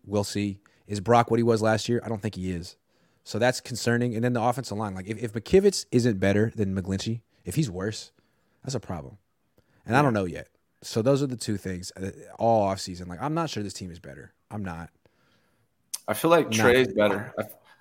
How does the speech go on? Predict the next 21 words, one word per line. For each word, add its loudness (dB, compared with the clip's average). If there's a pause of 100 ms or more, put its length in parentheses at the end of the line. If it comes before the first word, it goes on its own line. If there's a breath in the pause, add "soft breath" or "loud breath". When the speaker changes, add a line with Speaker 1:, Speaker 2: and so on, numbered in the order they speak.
(100)
Speaker 2:
I -2
feel 8
like 8
Trey's 6
better. 2 (320)
To -2
me, 4
it, 2
it, -2
that 4
seems -2
pretty -6
clear. -4 (520 soft breath)
Trey 8
is 4
better. -4 (300)
Is -6
Darnold 6
better 6
than 0
Jimmy? -4